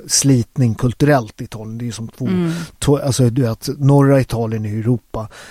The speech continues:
Speaker 1: vi är ju medelhavsfolk, liksom, i södra Italien. Vi har haft
Speaker 2: Mm.
Speaker 1: mer kontakt med Nordafrika och sådär. Eh, men om du tittar, liksom, hur politiken funkar där, liksom, du vet, <laughs> då, det, där är det först och främst familjen som gäller.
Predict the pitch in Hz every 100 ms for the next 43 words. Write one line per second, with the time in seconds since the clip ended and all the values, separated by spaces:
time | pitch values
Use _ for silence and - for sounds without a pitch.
0 | - - 131 139 131 113 120 117 113 101
1 | 113 - - - - 131 110 - - -
2 | 117 107 120 - 117 107 113 - 113 113
3 | 120 120 117 165 120 - 120 110 110 -
4 | 123 117 113 120 107 - - - 110 110
5 | 110 - 120 107 107 - - - - -
6 | - 139 139 131 - 139 135 135 139 -
7 | 131 _ - 196 120 - 113 110 107 123
8 | 120 - 131 110 131 117 123 101 120 101
9 | - 110 135 175 - 104 120 110 117 110
10 | 104 - - - - - - - - -
11 | - 147 - 147 160 - 143 165 175 139
12 | - 131 - 110 110 - 117 147 180 135
13 | 113 101 117 120 202 143 101 -